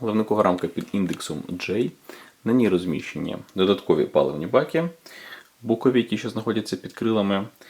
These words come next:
декілька варіантів озброєння та пілони для їх підвісу. Що прикольно, ще є елементи кріплення, які можна переробити і зробити якусь діарамку, ніби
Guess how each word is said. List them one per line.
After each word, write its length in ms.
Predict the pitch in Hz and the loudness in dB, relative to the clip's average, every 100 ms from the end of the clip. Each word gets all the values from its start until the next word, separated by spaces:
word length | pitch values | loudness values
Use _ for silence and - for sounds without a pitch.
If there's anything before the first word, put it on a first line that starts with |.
| - _ | -20 _
декілька 460 | 90 90 90 80 85 | 0 2 2 -2 0
варіантів 540 | 85 82 76 73 67 - - _ - | 2 4 2 -2 -6 -8 -20 _ -12
озброєння 760 | 87 87 - 82 110 147 180 - _ _ _ _ _ _ - - - - _ _ | -12 -10 -4 -4 -2 -4 -6 -8 _ _ _ _ _ _ -20 -20 -20 -20 _ _
та 280 | - 160 151 | -4 -2 -4
пілони 380 | - 90 92 95 | -4 0 0 0
для 140 | 80 | -2
їх 220 | 82 80 - - _ _ 87 90 | -2 -4 -8 -20 _ _ -20 -10
підвісу. 420 | 87 78 - - | -10 -8 -10 -8
Що 160 | - 110 | -4 -4
прикольно, 440 | - - 143 110 - - - - | -2 0 2 0 -2 -18 -20 -18
ще 240 | - - | -8 -2
є 160 | 90 85 | 2 4
елементи 440 | 87 87 80 78 | 4 2 0 -4
кріплення, 520 | 80 98 110 - 151 151 | -8 -4 -2 -2 0 0
які 280 | 110 - | -2 -2
можна 320 | 110 104 95 87 | -2 -2 -2 -4
переробити 680 | - 87 87 95 120 - 92 | -2 0 -2 0 -2 -2 -2
і 160 | 98 | -2
зробити 680 | 110 98 82 90 98 - 95 - - - - | -2 -2 -2 -2 -4 -4 -6 -8 -20 -20 -14
якусь 240 | - 82 | -6 -4
діарамку, 480 | 85 82 101 117 - | 0 2 2 -2 -6
ніби 560 | 82 90 90 80 76 | -2 -2 0 0 -2